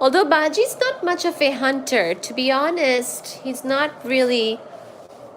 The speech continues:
very vicious. He's more, uh, sort of docile and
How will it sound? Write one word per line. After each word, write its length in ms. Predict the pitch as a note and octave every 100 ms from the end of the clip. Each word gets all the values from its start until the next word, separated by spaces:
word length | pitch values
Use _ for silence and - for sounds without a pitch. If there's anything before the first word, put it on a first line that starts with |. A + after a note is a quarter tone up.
| -
very 320 | B3 B3+ C4+
vicious. 1040 | F#3+ A#3+ C4+ - F#3 A2+ - - - - - - - - - -
He's 300 | - C4 B3
more, 480 | A#3+ B3+ C4 C4 C4+ -
uh, 280 | A3 G#3+
sort 300 | G#3+ - A#3
of 220 | A3 A3 -
docile 760 | A#3 A#3 - A3 G#3 G#3 G#3
and 260 | G3 F#3+